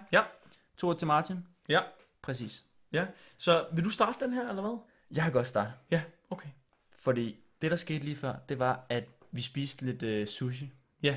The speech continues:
Speaker 1: det er rigtigt.
Speaker 2: Men vi har ikke noget soja.
Speaker 1: Nej.
Speaker 2: Så Søren, han tager lige barbecue-saucen frem.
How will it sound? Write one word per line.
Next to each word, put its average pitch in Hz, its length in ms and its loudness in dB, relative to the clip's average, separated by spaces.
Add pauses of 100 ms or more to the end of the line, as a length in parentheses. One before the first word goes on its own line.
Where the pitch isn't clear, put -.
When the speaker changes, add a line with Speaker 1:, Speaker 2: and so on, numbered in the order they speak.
(120)
Speaker 1:
det 156 80 -2
er 139 40 2
rigtigt. 131 260 -4
Speaker 2:
Men 147 120 -2
vi 160 40 2
har 180 60 4
ikke 185 100 4
noget 180 120 2
soja. 143 340 4 (300)
Speaker 1:
Nej. 147 180 0 (420)
Speaker 2:
Så - 220 -6
Søren, 131 340 2
han 143 340 -2
tager 156 160 -2
lige 143 120 -2
barbecue-saucen 127 720 2
frem. 117 180 -4